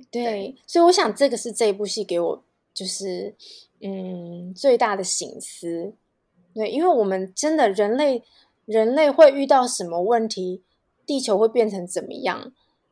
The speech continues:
Speaker 1: 嗯，很难讲，也很难，也，也不是，很多事情事实上大自然的变化，并不是，虽然是人类好像，好像是目前地球上似乎是智慧最高的一种生物，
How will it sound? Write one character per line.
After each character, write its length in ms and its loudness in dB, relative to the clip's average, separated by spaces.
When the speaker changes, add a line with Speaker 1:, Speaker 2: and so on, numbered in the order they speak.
Speaker 1:
嗯， 1080 -4
很 220 -2
难 180 2
讲， 440 -2
也 120 -4
很 180 -4
难， 240 -8
也， 120 -2
也 100 2
不 80 -4
是， 300 4
很 120 -4
多 80 0
事 140 4
情 100 4
事 100 -4
实 100 -6
上 240 0
大 180 0
自 140 -4
然 180 0
的 80 -8
变 320 -6
化， 300 -6
并 240 -2
不 80 -6
是， 120 -6
虽 200 2
然 140 6
是 140 2
人 180 6
类 80 6
好 180 0
像， 320 -2
好 160 -8
像 280 -2
是 340 -2
目 220 0
前 240 -6
地 160 -4
球 180 -6
上 320 -4
似 300 -2
乎 160 -4
是 300 -4
智 260 -2
慧 360 0
最 220 4
高 220 4
的 80 -2
一 80 -2
种 180 -4
生 320 -2
物， 380 -6